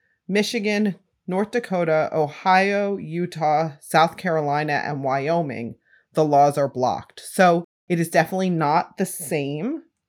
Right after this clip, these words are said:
as having Roe be a floor for the whole country. As you said before, the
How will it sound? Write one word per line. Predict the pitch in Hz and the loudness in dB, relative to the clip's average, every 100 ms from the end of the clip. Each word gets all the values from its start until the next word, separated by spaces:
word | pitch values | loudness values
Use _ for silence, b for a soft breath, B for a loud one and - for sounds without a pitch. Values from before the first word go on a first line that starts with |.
| - | -4
as | 151 - | -4 -4
having | - 143 143 160 160 | -4 -4 -2 -2 -2
Roe | 147 139 139 165 - _ | 0 0 0 -4 -8 _
be | 170 160 | 0 2
a | - | 0
floor | 147 - 165 156 139 165 208 | -4 -6 -4 -2 0 -2 -2
for | - 143 | -4 -6
the | - | -4
whole | 151 135 | -4 -4
country. | - 117 - 117 196 - | -4 -6 -6 -6 -6 -2
As | 156 147 | -2 -2
you | 170 180 | -2 -2
said | 156 143 | -4 -6
before, | 147 143 160 143 151 170 _ _ _ 165 | -8 -8 -4 -4 -4 -8 _ _ _ 0
the | 165 139 - | 2 2 -2